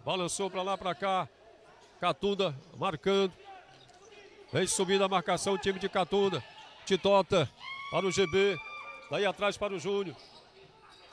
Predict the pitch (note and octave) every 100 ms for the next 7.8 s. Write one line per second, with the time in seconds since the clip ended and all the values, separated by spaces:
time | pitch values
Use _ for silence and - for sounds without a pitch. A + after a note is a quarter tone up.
0 | - D#3 G3 G3 E3+ F#3+ F3+ F#3 F#3 G3
1 | F3 F3+ G3 F3+ - - - - D3+ G3
2 | E3 F3+ F#3 G3 F#3+ G3 G3 F#3 F#3 G3
3 | G3 F#3+ F#3+ G3+ F#3 G3 E3 B3+ F#4 C#4+
4 | A3+ G#3+ G3 F#3+ F#3+ F3+ F3+ - F#3+ F3
5 | E3 D#3 D3 C#3 C3+ B2+ F3 D#3+ F3+ E3+
6 | F#3 E3+ E3+ - - - C3 C4+ D4+ C4+
7 | D4+ B3+ - A#3+ G3 - F#3+ F3